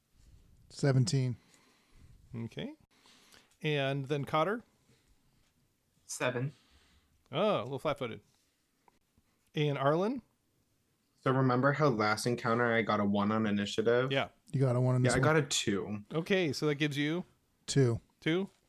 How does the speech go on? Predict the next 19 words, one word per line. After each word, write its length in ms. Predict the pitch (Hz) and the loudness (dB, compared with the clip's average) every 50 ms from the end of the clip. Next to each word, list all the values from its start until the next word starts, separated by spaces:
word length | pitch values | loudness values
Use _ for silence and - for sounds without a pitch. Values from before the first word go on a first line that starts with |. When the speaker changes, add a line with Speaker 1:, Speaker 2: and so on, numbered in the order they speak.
| - - - 127 - - - - - - - - - - - - - - - - - - - _ _ _ _ _ _ _ - | -20 -20 -16 -16 -14 -12 -10 -10 -8 -8 -10 -10 -14 -16 -20 -20 -20 -20 -20 -20 -20 -20 -20 _ _ _ _ _ _ _ -4
Speaker 4:
Yeah. 120 | 117 113 | -2 0
Speaker 1:
I'm, 120 | 117 139 - - - | 0 0 -2 -6 -4
I'm 120 | 143 143 | -2 0
with 200 | 135 135 127 120 | 0 0 0 0
you, 80 | 117 110 | 0 0
Arlen. 140 | 110 113 113 | 0 2 2
Speaker 4:
I 40 | |
got, 260 | 117 120 117 113 - _ _ _ - - | 2 2 2 0 -4 _ _ _ -4 -2
I 80 | 113 | 0
got 160 | 123 127 117 | 2 2 2
a 20 | 104 | 2
two. 300 | 101 123 123 101 95 95 - _ _ - 147 | 2 2 2 2 0 -2 -8 _ _ -4 -2
Speaker 2:
Okay. 360 | 156 160 185 180 156 123 110 - _ _ _ _ - | 0 0 0 -2 -2 -4 -6 -12 _ _ _ _ -2
Moving, 300 | - 175 214 202 208 196 - | 0 2 2 4 4 2 2
moving 280 | 170 190 226 208 214 214 | 2 2 2 4 4 4
up 140 | 214 208 | 4 4
in 60 | 196 165 | 2 0
the 60 | 156 | 0
world. 300 | 147 135 120 107 107 | 2 2 0 0 -2